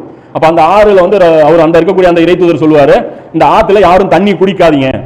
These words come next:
இதை வந்து அல்லாஹ் சோதனையா அனுப்பியிருக்கான்" அப்படின்னு சொல்லி அதை என்ன பண்ணுவாங்க, ஃபில்டர் பண்ணுவாங்க அல்லாஹ் அந்த இடத்துல. அதாவது உண்மையிலேயே சண்டை போட தெரிஞ்ச, அதாவது உண்மையிலேயே தைரியமா நிக்கக்கூடிய மூமின்கள் மட்டும் ஃபில்டர் ஆகணும்,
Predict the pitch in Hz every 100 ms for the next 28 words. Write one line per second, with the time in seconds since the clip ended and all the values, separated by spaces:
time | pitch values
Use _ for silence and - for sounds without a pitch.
0 | - 160 170 180 170 170 170 185 180 175
1 | 156 147 131 131 110 - - - - 147
2 | 170 180 151 147 208 214 113 156 170 190
3 | 180 175 156 - 233 226 185 180 147 170
4 | 156 151 147 117 - - - - 156 165
5 | 202 175 208 208 196 220 185 190 185 165
6 | 156 156 151 156 214 - - - 151 175
7 | 175 208 202 208 214 196 202 202 185 208
8 | 180 165 135 - 156 196 226 220 196 170
9 | 180 220 175 190 185 156 151 -